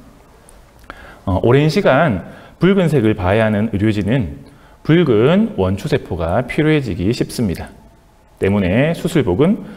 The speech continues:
보색인 푸른 계열로 입습니다.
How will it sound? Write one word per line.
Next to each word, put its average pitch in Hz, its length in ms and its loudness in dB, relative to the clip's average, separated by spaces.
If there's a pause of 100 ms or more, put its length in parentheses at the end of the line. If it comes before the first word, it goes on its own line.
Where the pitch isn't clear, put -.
(160)
보색인 104 720 0
푸른 180 300 0
계열로 98 500 -2
입습니다. - 520 -10